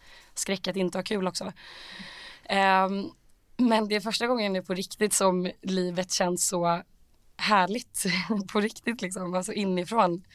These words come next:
och ut. Eh, när jag får jobba med mitt stora ego, när jag har insett, liksom, mina ora-, olika överlevnadsstrategier som jag har varit tvungen att ta för att det har varit jobbiga situationer. Eh,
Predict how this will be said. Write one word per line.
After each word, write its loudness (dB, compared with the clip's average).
och -2
ut. -4
Eh, 4
när 2
jag 2
får -2
jobba 0
med 4
mitt 0
stora 2
ego, -6
när 2
jag 4
har 0
insett, -2
liksom, -4
mina 4
ora-, 0
olika -2
överlevnadsstrategier 0
som -2
jag 4
har -4
varit -6
tvungen -4
att -12
ta 2
för -2
att -8
det 0
har 4
varit 4
jobbiga 0
situationer. -8
Eh, 4